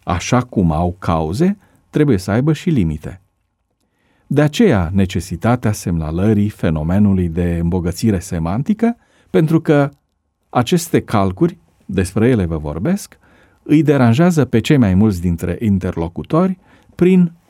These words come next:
intervenția brutală asupra înțelesului deja consacrat al unui cuvânt, care este el însuși un neologism, Deci, poate oricum constitui pentru unii o problemă de înțelegere a sensului.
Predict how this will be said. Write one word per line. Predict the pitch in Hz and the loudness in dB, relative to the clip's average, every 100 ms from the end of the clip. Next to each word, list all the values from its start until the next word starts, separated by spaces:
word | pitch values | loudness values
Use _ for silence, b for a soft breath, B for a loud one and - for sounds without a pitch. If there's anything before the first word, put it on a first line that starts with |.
| - | -2
intervenția | 156 151 135 120 165 185 - 147 | 2 4 4 4 4 4 2 2
brutală | 104 92 92 143 151 | 2 0 0 0 0
asupra | 120 92 139 123 107 | -2 -2 -4 0 0
înțelesului | 92 90 117 - 131 139 143 b _ | -2 -2 -4 0 2 2 0 b _
deja | - 92 104 95 139 170 | -6 0 2 2 2 2
consacrat | - 87 - 78 - 117 131 - | 0 -4 -4 -8 -2 -2 -2 -4
al | 92 | -2
unui | 92 85 | -2 -2
cuvânt, | - 82 90 190 214 b b b | -6 -8 0 0 0 b b b
care | - 123 | 0 4
este | 127 135 - 143 | 4 2 0 2
el | 131 135 | 4 4
însuși | 202 240 - 101 82 - | 6 4 2 -4 -4 -2
un | 92 78 | -2 0
neologism, | 90 113 107 85 80 101 190 220 226 b b b b _ | 2 4 2 0 -4 -2 0 2 0 b b b b _
Deci, | 123 151 - - - - | 0 0 -2 -10 -14 -2
poate | 175 175 120 | 0 2 2
oricum | 107 107 185 175 | 2 0 0 0
constitui | - 92 - 87 95 113 | 0 -4 -4 -8 -2 0
pentru | 147 92 82 87 | 0 -4 -4 -2
unii | 127 165 165 B B | 0 0 -2 B B
o | 113 | -4
problemă | - 110 85 131 120 110 | -2 -2 0 2 0 0
de | 95 90 87 | -2 -4 -4
înțelegere | 117 98 80 90 104 92 | -4 -4 -4 -6 -4 -4
a | 87 | -4
sensului. | - 87 76 - 71 98 | -6 -8 -8 -12 -18 -18